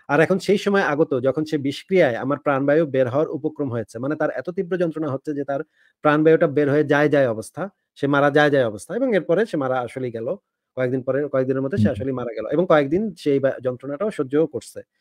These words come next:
Speaker 1: তাহলে তো সে তো মৃত্যু যন্ত্রণা সহ্য করছে তো, তাই না?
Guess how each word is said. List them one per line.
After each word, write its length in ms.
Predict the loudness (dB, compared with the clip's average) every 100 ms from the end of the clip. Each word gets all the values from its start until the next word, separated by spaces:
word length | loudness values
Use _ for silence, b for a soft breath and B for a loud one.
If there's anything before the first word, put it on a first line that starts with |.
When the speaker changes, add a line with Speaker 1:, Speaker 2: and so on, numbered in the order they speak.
| _ _
Speaker 1:
তাহলে 180 | 6 6
তো 80 | 6
সে 140 | 2
তো 120 | 4
মৃত্যু 240 | 4 4 2
যন্ত্রণা 300 | 2 2 0
সহ্য 260 | 4 4
করছে 260 | 6 2 -2
তো, 80 | -4
তাই 140 | -2
না? 160 | -2